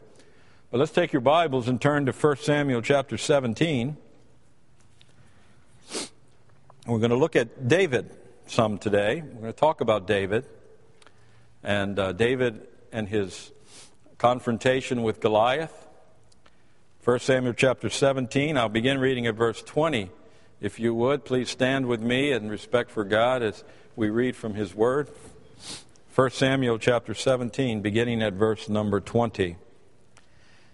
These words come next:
And David rose up early in the morning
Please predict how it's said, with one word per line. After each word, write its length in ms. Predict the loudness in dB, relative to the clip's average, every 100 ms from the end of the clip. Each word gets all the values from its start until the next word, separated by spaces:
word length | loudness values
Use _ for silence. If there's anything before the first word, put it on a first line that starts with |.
| 0
And 200 | 2 4
David 400 | 4 4 4 2
rose 340 | 2 2 2 2
up 260 | 2 2 0
early 300 | 2 2 0
in 100 | 0
the 60 |
morning 560 | 0 0 0 -2 -4